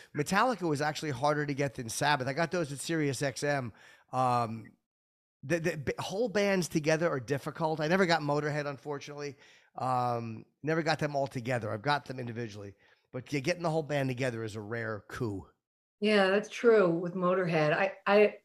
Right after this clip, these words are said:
Speaker 2: I, yeah, I have pictures of me and Lemmy and Phil, who's very frustrated right now, and,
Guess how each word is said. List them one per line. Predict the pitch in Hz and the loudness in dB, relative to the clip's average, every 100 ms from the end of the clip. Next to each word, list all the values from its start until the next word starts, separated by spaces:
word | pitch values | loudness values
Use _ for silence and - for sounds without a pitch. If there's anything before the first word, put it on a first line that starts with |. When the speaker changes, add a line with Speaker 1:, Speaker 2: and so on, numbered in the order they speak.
| _ | _
Speaker 2:
I, | 220 | 2
yeah, | 226 196 | 6 6
I | |
have | 233 226 | 4 2
pictures | 220 - 190 | -4 -2 2
of | 175 | 4
me | 180 180 | 4 4
and | 175 | 6
Lemmy | 170 175 175 175 | 6 6 6 4
and | 160 160 160 160 _ _ _ _ | 4 2 -2 -6 _ _ _ _
Phil, | - - 190 180 175 175 | -2 10 12 12 12 10
who's | 175 170 | 4 6
very | 170 170 | 6 6
frustrated | 175 170 - 160 156 | 6 4 6 6 8
right | 151 | 6
now, | 160 147 151 | 2 0 0
and, | 160 156 156 156 156 | 0 2 2 2 0